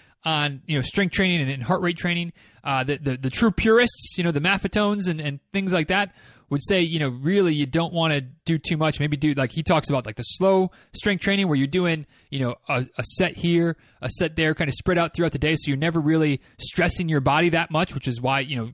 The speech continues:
part of the, the science and the, and the theory behind heart rate training is that you never, you rarely, don't wanna say never, you rarely wanna stress your body beyond the aerobic level. Um, that said, I mean, there's, there's something to be said about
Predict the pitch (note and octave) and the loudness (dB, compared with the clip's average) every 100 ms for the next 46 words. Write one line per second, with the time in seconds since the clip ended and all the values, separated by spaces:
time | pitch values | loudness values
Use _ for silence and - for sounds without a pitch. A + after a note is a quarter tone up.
0 | - D3 B2+ A#2 - _ _ B2 G#2+ _ | -4 -4 -2 -6 -8 _ _ -6 -6 _
1 | _ _ - F3 D3 D3 C#3 A#2 A#2+ C3 | _ _ -2 2 2 0 -2 -6 -8 -10
2 | A2 - F#3 D#3 C3+ C3+ D3 B2+ G3 D#3 | -10 0 4 4 2 -2 -4 -2 -2 -2
3 | C#3 D3+ D3 C3 C#3+ C#3 D3 C#3 - - | -4 -4 -4 -4 -2 0 0 -2 -4 -20
4 | _ _ _ _ _ D3 C#3+ C#3+ F#3+ F#3 | _ _ _ _ _ -2 0 2 4 6
5 | E3 B2+ D3 - _ _ _ A2 C3+ C#3+ | 6 4 -2 -8 _ _ _ -6 -4 -2
6 | A3+ F3 B2+ E3 _ _ - C#3+ C3+ F#3 | 0 0 0 -4 _ _ -8 -4 2 4
7 | G3+ F#3+ D#3+ D3+ - E3+ D#3+ D3+ C#3 C#3+ | 4 4 4 0 -2 -2 -2 -2 0 0
8 | C#3 C#3 C#3 C#3 C3 C#3 C3+ C3 G3 E3 | 0 0 -2 -2 -2 -2 -2 -2 -2 -2
9 | C#3 _ _ _ - E3 D#3+ D#3 D3 _ | -4 _ _ _ -4 0 0 -4 -14 _
10 | _ _ _ _ _ _ - - _ F#3+ | _ _ _ _ _ _ -20 -20 _ -4
11 | G3 - E3+ E3+ E3+ D#3+ - - D#3+ - | 0 0 0 0 0 -2 -4 -2 -2 0
12 | G#3 F#3 D#3 C#3 G3 D3+ C3 | -2 -2 -2 0 0 0 -2